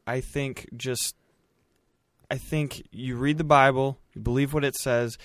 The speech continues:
and if people think you're crazy, well, I mean, that's not your problem if you're just going through what's in the Bible, 'cause the Bible's been proven over and over and over again. So if somebody else has a problem with the Bible, it's not the Bible's problem.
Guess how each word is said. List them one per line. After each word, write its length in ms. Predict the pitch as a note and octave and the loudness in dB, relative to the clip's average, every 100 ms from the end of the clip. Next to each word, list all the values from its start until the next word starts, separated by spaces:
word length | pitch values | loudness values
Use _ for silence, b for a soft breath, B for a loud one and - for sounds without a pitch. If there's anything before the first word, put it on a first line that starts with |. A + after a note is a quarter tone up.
| B | B
and 100 | - | -6
if 60 | C#3 | 0
people 280 | F#3 G3 F#3+ | 2 2 0
think 400 | - F3 D#3+ - | 0 -2 -2 -6
you're 180 | D3 D#3 | -2 -2
crazy, 440 | - D#3 D#3+ D#3+ | 0 0 0 0
well, 200 | D3+ D#3 | -2 0
I 100 | G#2+ | 0
mean, 280 | D3 D3+ C#3 | 0 -2 -4
that's 260 | A#2 C#3+ - | -6 -8 -4
not 140 | E3+ | -2
your 120 | C3 | -2
problem 460 | B2 E3 F#3 C#3 A#2 | -4 -2 0 0 -4
if 160 | A#2 - | -8 -2
you're 120 | C#3+ | -2
just 320 | C3+ C3 - _ _ _ _ - | -2 -6 -8 _ _ _ _ -8
going 240 | B2+ C3 | -4 -4
through 180 | A#2+ C3 | -4 -4
what's 220 | A#2+ A#2 | -2 -4
in 80 | B2 | -6
the 80 | A2 | -6
Bible, 340 | G2+ B2+ A2 G#2+ | -2 -2 -2 -6
'cause 200 | B2+ A2+ _ | -10 -12 _
the 80 | A#2 | -4
Bible's 360 | C#3 F#3 D#3 | 2 4 2
been 140 | B2 B2 | -2 -6
proven 320 | - C#3 A#2+ | -4 -4 -2
over 240 | A#2+ A#2+ | -4 -4
and 100 | A#2+ | -6
over 220 | B2 A#2+ A2+ | -6 -6 -6
and 80 | |
over 240 | B2+ C3+ A2+ | -4 -4 -4
again. 300 | G#2 G#2+ G#2+ | -6 -8 -8
So 260 | - A#2+ | -4 -2
if 180 | - A#2 | -2 -4
somebody 360 | - E3 D#3 C#3 | -2 0 2 4
else 220 | D3+ D3 | 4 4
has 140 | C3+ | -2
a 60 | B2 | -4
problem 300 | A2 C3+ C3 | -2 -2 -2
with 100 | A2+ | -6
the 60 | A2 | -4
Bible, 360 | C#3+ F3 C3 | 2 4 4
it's 100 | A2 | 0
not 100 | D#3 | -4
the 80 | C#3 | -6
Bible's 300 | A2+ A#2+ G2+ | -2 -2 -2
problem. 400 | - A#2 G2+ G2+ | -4 -4 -4 -16